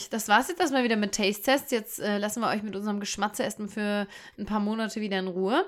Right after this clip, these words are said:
Speaker 1: Mhm.
Speaker 2: Aber um ehrlich zu sein, es ist ja toll, dass wir so viele Taste-Tests machen können. Das heißt nämlich, dass vegane neue Produkte kommen.
Speaker 1: Ja, das ist schon
Speaker 2: And
Speaker 1: krass.
Speaker 2: we love
Speaker 1: Ich
Speaker 2: it.
Speaker 1: find, man kommt schon selber gar nicht mehr hinterher.
Speaker 2: Kommt
Speaker 1: Also
Speaker 2: man nicht.
Speaker 1: früher konnte man immer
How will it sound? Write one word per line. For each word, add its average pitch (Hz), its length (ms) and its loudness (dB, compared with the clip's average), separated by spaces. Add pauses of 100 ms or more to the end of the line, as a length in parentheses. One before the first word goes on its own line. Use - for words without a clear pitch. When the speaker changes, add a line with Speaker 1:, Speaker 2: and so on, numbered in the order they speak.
Speaker 1:
Mhm. 220 340 -4 (480)
Speaker 2:
Aber 202 360 8
um 208 80 0
ehrlich 190 240 -2
zu 233 100 -4
sein, 220 220 0
es 208 120 -6
ist 202 120 -6
ja 190 80 2
toll, 339 320 2
dass 202 200 -4
wir 196 200 0 (260)
so - 160 -6
viele 214 300 -2
Taste-Tests 202 580 -4
machen 190 320 -6
können. 214 600 2
Das - 200 -10
heißt 233 300 -2
nämlich, 185 380 -6 (320)
dass - 160 -12
vegane 190 360 -4
neue 180 200 -4
Produkte 220 420 -8
kommen. 185 240 -8
Speaker 1:
Ja, 185 80 -2
das 185 220 -8
ist 196 120 -6
schon 208 140 -4
Speaker 2:
And 208 140 2
Speaker 1:
krass. 214 380 -4
Speaker 2:
we 202 340 0 (240)
love 196 300 -2
Speaker 1:
Ich 180 80 2
Speaker 2:
it. 160 40 2
Speaker 1:
find, 220 160 4
man 220 120 2
kommt 226 220 0
schon 202 200 -2
selber 190 260 0
gar 180 140 -2
nicht 196 160 -6
mehr 196 100 -4
hinterher. 190 580 -6
Speaker 2:
Kommt 196 160 0
Speaker 1:
Also 233 140 4
Speaker 2:
man 240 80 6
nicht. 185 100 0
Speaker 1:
früher 277 340 4
konnte 262 340 -2
man 233 160 -2
immer 220 260 -2